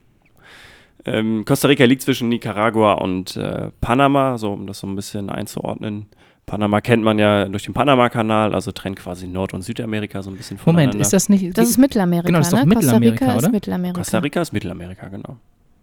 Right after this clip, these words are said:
Speaker 2: Aber
Speaker 1: Ja.
Speaker 2: dann trennt ja Panama nicht Süd- und Nordamerika, sondern
Speaker 1: Naja,
Speaker 3: Naja,
Speaker 1: quasi durch den
Speaker 3: doch.
Speaker 1: Panama-Kanal.
Speaker 3: Doch, also weil man sagt quasi Südamerika und Nordamerika und Mittelamerika gehört aber zu Nordamerika.
Speaker 2: Ach so, okay.
Speaker 1: Genau, richtig.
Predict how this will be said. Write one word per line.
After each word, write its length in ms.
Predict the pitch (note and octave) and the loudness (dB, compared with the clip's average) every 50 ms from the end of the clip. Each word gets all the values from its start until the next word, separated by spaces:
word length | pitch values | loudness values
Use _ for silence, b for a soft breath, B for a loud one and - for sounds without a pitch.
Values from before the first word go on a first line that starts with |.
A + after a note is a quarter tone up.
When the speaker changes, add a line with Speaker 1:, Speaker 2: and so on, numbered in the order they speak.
| _ _ _ _ _ _ - - | _ _ _ _ _ _ -2 2
Speaker 2:
Aber 100 | C3 C3+ | 2 4
Speaker 1:
Ja. 40 | |
Speaker 2:
dann 140 | - C#3+ D3 | 4 2 0
trennt 260 | - - - D#3+ G3 | 0 0 0 0 0
ja 80 | - E3+ | 0 -2
Panama 380 | D3+ - D#3 D3+ D3 D3 C#3+ C#3 | 0 0 0 2 2 2 2 0
nicht 180 | C3+ C3+ - | 0 -2 -4
Süd- 200 | - - D3+ - | -4 -6 -4 -2
und 260 | D3 B2+ B2 - - - - | -2 -2 -2 -2 -6 -4 -2
Nordamerika, 680 | B2 A#2+ E3 - F3+ F3+ F#3 G3 G3+ F#3+ - G3+ G3+ F#3+ | 0 0 0 0 -2 -2 -2 -2 -2 -4 -4 -4 -2 -2
sondern 520 | E3+ E3 E3+ F3 F3 F#3 F#3 F#3+ F#3+ G#2 | 0 0 0 0 0 0 -2 -2 -2 0
Speaker 1:
Naja, 240 | G#2 G#2 G#2 G#2+ G#2+ | 2 4 6 6 6
Speaker 3:
Naja, 300 | G3 F#3+ F#3+ F#3+ F#3+ F#3+ | 6 6 6 6 6 6
Speaker 1:
quasi 180 | - C#3+ D3 | 6 6 6
durch 180 | C3 C3+ C#3+ C3 | 8 8 8 8
den 120 | - G#3+ | 6 6
Speaker 3:
doch. 80 | G#3+ A3+ | 4 4
Speaker 1:
Panama-Kanal. 760 | B2+ B2+ B2+ A#2 A2 G#2 G2+ A2+ G2+ F#2 F2+ F2 - - G#2 - - - - - | 4 4 4 4 4 2 2 0 -2 -2 -2 -2 -4 -4 -8 -12 -18 -18 -6 0
Speaker 3:
Doch, 220 | - A3+ A3+ - | 2 2 2 2
also 260 | - - G3+ G#3+ G3+ G3 | 0 0 2 2 2 4
weil 200 | G#3 G#3 G3+ - - | 4 2 2 0 0
man 160 | G3+ G3+ G3+ | -2 0 2
sagt 200 | G3 G#3 G#3 - | 2 0 0 2
quasi 260 | - G#3+ G3+ G3 G#3 | 0 2 2 2 0
Südamerika 680 | G3 F3+ A3+ A#3 - - A#3+ A#3+ A#3+ A3 A#3 - - A3 | 0 2 0 0 0 0 0 0 2 0 0 0 -2 -2
und 160 | F#3+ G3+ G3 | 0 0 2
Nordamerika 640 | G3 A3 C4 B3+ - A3 A3 A3 G#3+ A#3 A3+ - A#3 G#3 | 2 2 2 2 2 2 4 4 2 2 0 0 -2 0
und 220 | - G3+ G3 F#3 - - | 0 0 -2 -2 -4 0
Mittelamerika 640 | - A3 A3+ B3 A3+ G#3 G3 F#3+ G3+ G3 - G#3+ | 0 2 2 4 4 4 4 2 2 2 0 0
gehört 220 | F#3+ F#3+ G3 G3+ G#3 | 2 4 2 2 2
aber 160 | F3+ F3+ F3 | 0 -2 -4
zu 120 | - - | -4 -4
Nordamerika. 480 | F3+ F3+ E3+ E3+ - E3+ F3 E3+ E3 - | -2 -2 -2 -4 -4 -4 -6 -4 -4 -4
Speaker 2:
Ach 60 | - | -4
so, 200 | - G#3 G3+ C3 - - - - - | -2 -2 -2 -2 -4 -6 -12 -8 -2
okay. 60 | - - | 2 4
Speaker 1:
Genau, 180 | C3 A#2 G2+ F#2 | 4 4 4 0
richtig. 380 | F2+ F2+ - - - - - _ | -2 -6 -8 -10 -14 -16 -16 _